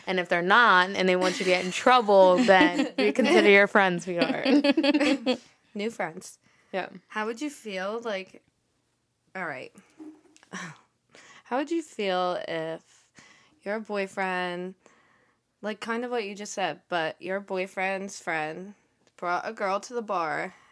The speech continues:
Speaker 2: and all of her friends were with her and, like, they were all hanging out? Like, how would you feel about that? Like,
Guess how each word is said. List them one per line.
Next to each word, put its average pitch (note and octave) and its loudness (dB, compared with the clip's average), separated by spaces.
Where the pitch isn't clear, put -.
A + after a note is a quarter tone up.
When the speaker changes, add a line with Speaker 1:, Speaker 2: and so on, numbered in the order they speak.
Speaker 2:
and F3 -16
all G3 -2
of F#3 -12
her F3+ -10
friends E3+ -10
were D3+ -8
with - -12
her - -14
and, E3+ -12
like, - -14
they D#3+ -8
were E2 -10
all E3 -6
hanging F3 -18
out? E2 -18
Like, G#3 -16
how B3 -6
would C4 -10
you A#3+ -12
feel D3+ -10
about - -12
that? - -18
Like, E3+ -10